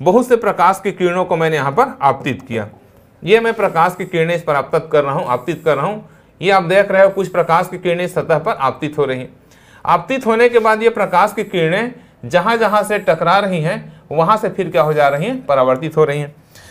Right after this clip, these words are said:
तो इस चित्र में आप देख पा रहे हो कि प्रकाश की किरणें एक निश्चित दिशा से आ रही हैं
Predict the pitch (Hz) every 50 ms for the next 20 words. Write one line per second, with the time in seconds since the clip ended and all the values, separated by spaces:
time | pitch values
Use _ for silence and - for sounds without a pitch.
0 | - _ - 151 - 220 254 240 - 233 240 233 233 226 233 226 214 208 180 147
1 | 170 208 208 208 208 180 175 185 185 180 165 147 175 208 226 - - - - -
2 | - - - - _ 202 214 208 - 190 180 - 170 180 214 233 233 - 247 226
3 | 226 - 208 196 202 214 226 214 - 196 202 202 190 180 180 180 185 247 226 190
4 | 208 214 214 226 220 - - - - 143 160 190 214 214 208 175 160 165 147 -
5 | - -